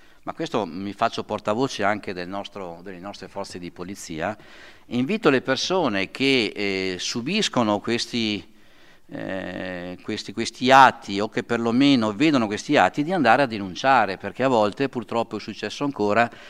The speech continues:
che si vedono i fatti dichiarati o elencati in Facebook, però non esistono denunce a carico di nessuno, per cui questo purtroppo è un po' un, un, una questione che si ripete. Anche negli anni passati erano stati denunciati degli atti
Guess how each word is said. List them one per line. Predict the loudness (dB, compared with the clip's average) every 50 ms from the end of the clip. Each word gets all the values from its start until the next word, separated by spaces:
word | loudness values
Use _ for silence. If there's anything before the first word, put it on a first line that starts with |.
| -20 -20 -20 -14
che | -10 -8 -8
si | -4 -4 0
vedono | 2 2 2 2 2 0
i | -2 -4
fatti | 0 4 8 8 8 8 6 0 -8 -8 -6 -6 -6 -6 -8 -10
dichiarati | -10 -10 -6 -2 0 4 6 8 8 8 6 4 0 -4 -2 -2
o | -2
elencati | -2 -2 -4 -4 -2 -2 -2 -2 -2 -4 -6
in | -8 -8
Facebook, | -6 -6 -6 -6 -6 -6 -8 -10 -10 -8
però | -6 -4 -4 -2 -2 -2
non | -2 -4 -4
esistono | -4 -4 -4 -6 -6 -4 -6 -4 -2
denunce | -2 -2 -2 -2 -4 -4 -6 -4 -4 -6 -6 -6 -12 -20 -20 -20 -20 -20 -14 -2
a | -2 -2
carico | 0 4 4 4 4 2 0 -4 -6
di | -6 -6
nessuno, | -8 -8 -8 -8 -8 -6 -6 -4 -4 -6 -6
per | -4 -6 -6 -6
cui | -4 -4 -2 -2 0 -2 -2 -4 -8 -16 -20 -20 -20 -20 -20 -20 -14
questo | -6 -4 -4 -4 -4 -6 -6
purtroppo | -6 -6 -6 -2 0 0 0 0 0 -2 -2 -2
è | 0 0
un | -2 -4 -4
po' | -2 0 0 2 2 2 0 0 -2
un, | -4 -6 -6 -8 -8 -8 -10 -10 -12 -14 -14 -14 -16 -16 -16 -18 -18 -18 -18 -18 -16 -12
un, | -10 -10 -8 -6
una | -4 -4 -4 -4
questione | -4 -6 -8 -8 -4 -2 -2 0 -2 -2
che | -4 -6
si | -6 -4 -2
ripete. | 0 -2 0 2 2 2 2 2 2 0 0 0 0 -4 -12 -20 -20 -20 -20 -20 -20 -20 -20 -6
Anche | -4 -4 -4 -2 -4 -4
negli | -4 -2 0 2
anni | 2 2 0 -2
passati | -2 -4 -2 4 4 4 4 4 0
erano | -2 -2 -2
stati | -2 -4 -4 -4 -6
denunciati | -8 -8 -8 -8 -6 -2 -2 -2 -2 -4 -6
degli | -8 -6 -2 4 4
atti | 6 6 4 2 -4 -6 -6 -6 -6